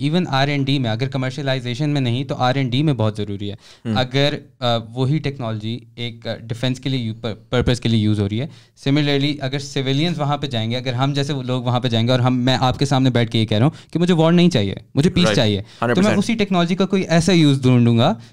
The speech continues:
Speaker 1: जो कि उसी का काउंटर होगा।
Speaker 2: हाँ, वो मिसाइल के बजाय आप मिसाइल डिफेंस की बात करेंगे।
Speaker 1: हाँ, बिल्कुल।
Speaker 2: Uh, and then more importantly, देखें, मेरे लिए ना, अ, जो, जो, जो चीज़ आती है ना, वो ये आती है कि पाकिस्तान में we don't really try to, we, we, we're, we're, we're huge idealists।
Speaker 1: हम्म, हम्म।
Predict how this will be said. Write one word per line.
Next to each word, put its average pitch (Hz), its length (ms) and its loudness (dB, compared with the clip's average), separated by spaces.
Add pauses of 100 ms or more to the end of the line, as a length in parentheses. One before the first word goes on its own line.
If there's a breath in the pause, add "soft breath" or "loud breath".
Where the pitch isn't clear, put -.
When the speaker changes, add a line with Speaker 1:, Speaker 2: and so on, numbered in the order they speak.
Speaker 1:
जो 147 200 2
कि 160 240 0
उसी 156 360 -4
का 190 120 0
काउंटर 135 360 2
होगा। 101 280 0
Speaker 2:
हाँ, 120 220 2
वो 120 80 2
मिसाइल 170 340 2
के 220 80 2
बजाय 196 220 4
आप 185 100 4
मिसाइल 127 260 2
डिफेंस 185 240 0
की 196 80 -2
बात 160 180 4
करेंगे। 143 260 4
Speaker 1:
हाँ, 160 240 4
बिल्कुल। 147 360 2
Speaker 2:
Uh, 127 400 4
and 156 120 0
then 190 420 -2
more 233 200 4
importantly, 196 500 0
देखें, 208 140 0
मेरे 151 220 0
लिए 208 140 -2
ना, 214 360 0
अ, 120 160 2
जो, 120 180 0
जो, 113 380 -2
जो 110 100 -4
चीज़ 160 300 -4
आती 120 200 -2
है 147 60 -4
ना, 165 60 -4
वो 147 80 -4
ये 139 80 0
आती 127 180 -4
है - 20 -10
कि 175 60 -6
पाकिस्तान 127 480 -4
में - 20 -4
we 139 160 -4
don't 156 220 -2
really 139 200 -6
try 127 180 0
to, 135 60 -6
we, 113 100 -12
we, 156 540 -6
we're, 180 160 2
we're, 190 280 -2
we're 160 500 -4
huge 151 360 2
idealists। 101 520 -4
Speaker 1:
हम्म, 120 340 0
हम्म। 110 280 -4